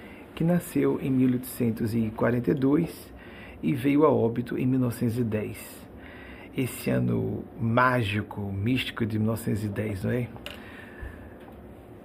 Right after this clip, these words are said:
Pelo que eu lembro aqui rapidamente, não só William James, é, veio a falecer, mas também Florence Nightingale,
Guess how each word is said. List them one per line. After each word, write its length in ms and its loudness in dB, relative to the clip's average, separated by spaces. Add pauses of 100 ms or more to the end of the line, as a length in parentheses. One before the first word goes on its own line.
(600)
Pelo 180 6
que 80 2
eu 60 6
lembro 140 6
aqui 160 -2
rapidamente, 800 2 (120)
não 200 2
só 440 2 (140)
William 380 6
James, 680 2 (720)
é, 280 2
veio 360 4
a 60 -2
falecer, 760 2
mas 240 2
também 480 2 (460)
Florence 680 4
Nightingale, 920 4